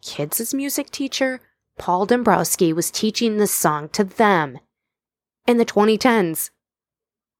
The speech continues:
I began to wonder, is this part of Michigan's music curriculum? According to Paul Dombrowski, no, it's not. Paul wrote,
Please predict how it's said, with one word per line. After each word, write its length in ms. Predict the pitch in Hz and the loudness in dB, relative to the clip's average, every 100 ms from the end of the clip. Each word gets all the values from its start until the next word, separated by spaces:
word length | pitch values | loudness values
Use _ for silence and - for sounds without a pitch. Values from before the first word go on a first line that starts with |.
| _ _ | _ _
I 60 | 208 | 2
began 460 | 208 180 196 208 240 | 2 0 0 2 0
to 80 | |
wonder, 560 | 233 233 226 185 143 - | 0 2 2 4 2 2
is 200 | 196 - | -2 0
this 300 | - 240 - | 0 0 0
part 440 | - - 165 190 - | -8 -2 0 0 -2
of 160 | 165 | -4
Michigan's 720 | 160 151 151 202 196 202 196 | -2 -2 0 2 2 2 2
music 420 | 170 160 156 196 - | 2 2 2 -2 -2
curriculum? 840 | 170 151 147 208 214 254 302 339 _ _ _ _ _ _ _ _ _ _ _ | 0 0 2 0 0 0 -2 -8 _ _ _ _ _ _ _ _ _ _ _
According 480 | 208 - 180 170 175 | -6 2 2 2 0
to 100 | 185 | -2
Paul 320 | - - 156 | -2 0 2
Dombrowski, 880 | 156 180 175 160 156 - 160 151 151 _ _ _ - | 2 2 4 2 0 -2 -2 -2 -8 _ _ _ -2
no, 420 | 170 139 131 - _ _ _ _ _ - | -2 -2 -6 -16 _ _ _ _ _ -6
it's 240 | 180 - | -6 -2
not. 260 | 143 127 - _ _ _ _ _ _ _ _ _ _ _ | -4 -4 -8 _ _ _ _ _ _ _ _ _ _ _
Paul 360 | - 160 190 202 | 0 2 2 2
wrote, 480 | 160 147 143 - | 2 2 -2 -8